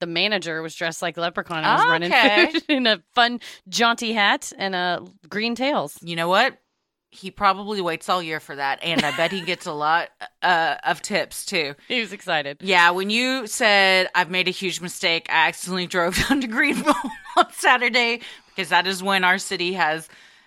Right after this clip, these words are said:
Speaker 2: the big Saint Patrick's Day parade, and it is, uh, clusterfuck personified.
Speaker 1: Oh,
Speaker 2: It's
Speaker 1: yeah.
Speaker 2: just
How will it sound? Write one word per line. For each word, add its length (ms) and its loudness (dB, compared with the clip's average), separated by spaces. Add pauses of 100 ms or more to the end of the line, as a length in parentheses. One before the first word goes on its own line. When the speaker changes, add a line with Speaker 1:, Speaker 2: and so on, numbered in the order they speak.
(140)
Speaker 2:
the 300 0
big 360 0
Saint 200 -4
Patrick's 400 0
Day 140 -2
parade, 480 0
and 160 -2
it 120 0
is, 380 -4 (600)
uh, 500 4 (420)
clusterfuck 800 0 (220)
personified. 1120 -4
Speaker 1:
Oh, 100 2
Speaker 2:
It's 100 -2
Speaker 1:
yeah. 100 0
Speaker 2:
just 340 -4